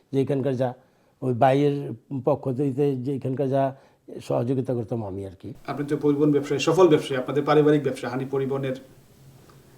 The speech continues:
Speaker 2: আপনার বাংলাদেশের সফল ব্যবসা, অর্থাৎ নিশ্চয়ই ব্যবসা, আপনাকে যদি সু-, ব্যবসার সুযোগ করে দিত তাহলে হয়তো দেশ আরও উপকৃত হতো অর্থনৈতিকভাবে। এটা একটা বিষয়। একটা বিষয় হলো যে দীর্ঘদিন যাবত তো আপনি দেশ ছাড়া, আপনার পরিবারের সঙ্গে কারোর সঙ্গে দেখা সাক্ষাৎ নাই,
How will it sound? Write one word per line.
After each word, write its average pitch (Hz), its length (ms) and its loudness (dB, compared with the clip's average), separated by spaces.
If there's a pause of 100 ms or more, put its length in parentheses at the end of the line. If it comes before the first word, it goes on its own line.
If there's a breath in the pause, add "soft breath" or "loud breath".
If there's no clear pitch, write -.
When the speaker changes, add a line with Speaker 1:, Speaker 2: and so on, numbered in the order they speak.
(140)
Speaker 2:
আপনার 135 280 -4 (240)
বাংলাদেশের 139 380 -2
সফল 139 160 0
ব্যবসা, 127 400 -4 (320)
অর্থাৎ 165 180 0
নিশ্চয়ই 160 300 8
ব্যবসা, 151 300 4
আপনাকে 147 340 -2
যদি 156 200 2
সু-, - 180 -6
ব্যবসার 156 300 2
সুযোগ 147 320 2
করে 147 140 4
দিত 139 200 -2
তাহলে 143 300 2
হয়তো 143 240 2
দেশ 135 260 -2
আরও 156 160 4
উপকৃত 147 380 2
হতো 123 200 -4
অর্থনৈতিকভাবে। 123 580 -4 (420 loud breath)
এটা 151 160 4
একটা 170 160 4
বিষয়। 175 200 4
একটা 160 140 4
বিষয় 170 180 2
হলো 180 140 8
যে 170 80 8
দীর্ঘদিন 156 340 6
যাবত 180 180 8
তো 175 80 2
আপনি 170 160 6
দেশ 143 260 0
ছাড়া, 107 320 -8
আপনার 139 280 -4
পরিবারের 147 320 2
সঙ্গে 143 300 2 (440 loud breath)
কারোর 139 140 2
সঙ্গে 147 180 4
দেখা 139 180 0
সাক্ষাৎ - 320 -6
নাই, 107 180 -8